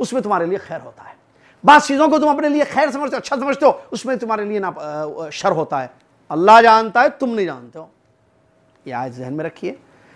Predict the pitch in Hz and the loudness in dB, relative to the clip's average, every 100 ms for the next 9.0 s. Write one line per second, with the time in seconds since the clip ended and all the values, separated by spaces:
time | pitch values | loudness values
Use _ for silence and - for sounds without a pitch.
0 | _ - - 170 156 165 165 131 139 139 | _ -20 -8 0 2 2 -2 -4 -2 -2
1 | 165 160 160 156 175 - - - 135 139 | 0 0 -2 -2 -6 -10 -20 -10 -4 0
2 | 143 147 135 123 147 175 - 165 143 170 | 0 -2 -6 -4 -2 -2 -4 -10 -6 -8
3 | 208 - _ - - 143 143 135 139 156 | -8 -16 _ -20 -8 -4 -2 0 0 2
4 | 151 143 143 143 - 139 127 117 120 113 | 2 2 -2 -6 -8 -6 -4 -6 -10 -12
5 | 113 104 - 110 - 151 - 147 131 - | -14 -14 -12 -6 -2 -2 -2 -4 -4 -6
6 | 165 143 147 143 151 135 135 143 143 - | -4 -2 0 -2 -2 -4 -6 -10 -14 -20
7 | - - - - 160 151 143 135 - 143 | -20 -20 -20 -4 -2 0 -2 -4 -8 -6
8 | 160 139 127 - 135 151 135 131 135 | 0 0 0 -2 0 2 2 -2 -4